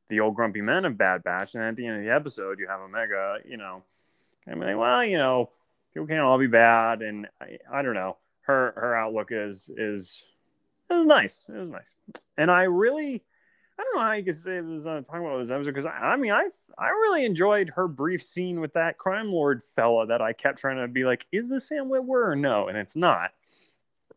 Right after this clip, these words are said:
Um, but the two of them kind of having that brief moment of bonding and then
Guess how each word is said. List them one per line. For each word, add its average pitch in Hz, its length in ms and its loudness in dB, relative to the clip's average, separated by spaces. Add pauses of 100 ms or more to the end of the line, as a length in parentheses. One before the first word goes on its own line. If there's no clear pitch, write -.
(260)
Um, 123 300 2
but 117 100 -2
the 120 80 0
two 147 160 0
of 131 60 0
them 123 180 0
kind 123 260 -2
of 110 200 0 (800)
having 127 220 2
that 113 180 2
brief 117 240 4
moment 113 260 2
of 101 100 -2
bonding 110 460 4
and 104 100 -2
then 104 300 -4